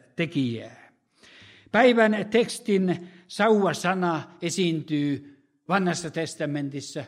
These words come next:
kahdeksantoista kertaa. Emme käy niitä kaikkia lävitse, mutta poimin niistä kaksi ja katsomme, mitä se tahtoo meille sanoa. Yksi näistä on kohta,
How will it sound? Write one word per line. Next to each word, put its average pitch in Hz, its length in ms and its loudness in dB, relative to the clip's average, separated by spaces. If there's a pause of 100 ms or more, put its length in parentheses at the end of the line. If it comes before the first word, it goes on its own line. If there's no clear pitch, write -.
kahdeksantoista 139 960 -6
kertaa. 123 460 -8 (880)
Emme 180 220 2
käy 196 240 2
niitä 190 300 -2
kaikkia 180 600 0
lävitse, 180 800 -2 (400)
mutta 180 380 0
poimin 175 600 0
niistä 160 400 -6
kaksi - 720 -12 (200)
ja 143 200 -4 (180)
katsomme, 139 640 -4 (180)
mitä 156 560 -4
se 131 200 -8
tahtoo 123 640 -10
meille 131 460 -10
sanoa. 135 640 -6 (1120)
Yksi 226 460 0
näistä 190 560 -2
on 180 300 -2 (200)
kohta, 190 540 0